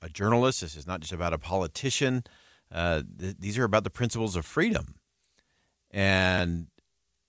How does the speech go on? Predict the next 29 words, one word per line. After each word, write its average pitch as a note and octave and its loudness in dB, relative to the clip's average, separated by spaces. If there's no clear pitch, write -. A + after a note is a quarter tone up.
we G2+ 2
need G2+ 2
to G2 4
really G2 2
take A2 0
a A2 -4
close D3+ 2
look - -12
in E2+ -12
terms F2+ -2
of E2 -4
what F#2+ -2
this F#2+ -4
means F#2+ 2
and D#2+ -4
in E2 -8
terms F#2+ -4
of D#2+ -6
Vladimir F#2+ 4
Putin A#2 -4
and F2 -2
his G2+ -2
power. G2+ 4
I F#2+ 4
don't F2 0
think F2 -2
it's E2+ -2
an D#2+ 0
accident, G#2 2